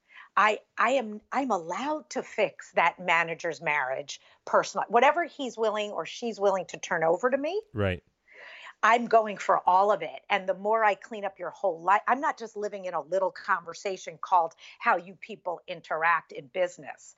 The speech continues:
Speaker 2: Mm-hmm.
Speaker 1: I'm making you deal with your whole life as an individual.
Speaker 2: Well, if you're up all, like, let's say you're on a business trip and you're up all night on the phone dealing with marital problems, and then you gotta walk into a pitch the next morning, you're not gonna be a hundred percent.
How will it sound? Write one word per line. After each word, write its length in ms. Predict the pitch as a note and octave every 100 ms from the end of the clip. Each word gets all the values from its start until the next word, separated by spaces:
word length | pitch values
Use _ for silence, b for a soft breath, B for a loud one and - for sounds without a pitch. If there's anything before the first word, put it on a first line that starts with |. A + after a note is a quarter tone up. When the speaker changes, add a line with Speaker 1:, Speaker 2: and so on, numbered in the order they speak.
| B
Speaker 2:
Mm-hmm. 240 | A#2+ A2+
Speaker 1:
I'm 160 | G#3 G3+
making 360 | G#3 - F3
you 100 | E3
deal 320 | E3+ F#3 E3+ E3
with 160 | D3+
your 80 | D3
whole 260 | - D#3+ B2+
life 300 | - D#3 - -
as 140 | D#3
an 100 | D#3
individual. 580 | D3 - C#3+ B2 C3 - _ _ -
Speaker 2:
Well, 160 | E3
if 100 | D3
you're 200 | F#3+ G3+
up 160 | D#3 C#3+
all, 140 | D3+
like, 180 | C3 C3
let's 180 | C#3 C3
say 80 | D3
you're 200 | C3 B2
on 80 | A2
a 40 |
business 320 | F#2+ C3 B2
trip 200 | - G2+
and 100 | G#2
you're 140 | A#2 -
up 220 | A2+ B2
all 140 | B2 A2
night 200 | G#2+ G#2
on 120 | F#2+
the 80 | F2
phone 380 | - C3 A2
dealing 300 | F2 G#2 G2+
with 280 | G2 F#2 -
marital 440 | G2 A2+ C3+ A2 F#2
problems, 680 | A2 F2+ E2+ F2+ F2+ - B B -
and 100 | G#2
then 80 | A2+
you 60 |
gotta 160 | G#2+ G#2
walk 320 | G2+ G#2+ -
into 240 | G#2+ G#2 F#2+
a 40 |
pitch 320 | - D3 -
the 80 | G#2
next 260 | F#2+ F#2 -
morning, 280 | F#2 F#2+ G#2
you're 80 | C3+
not 160 | C#3
gonna 120 | G2+
be 140 | E2+ F2
a 80 | D#2
hundred 220 | E2+ -
percent. 460 | E2 F2+ B2 -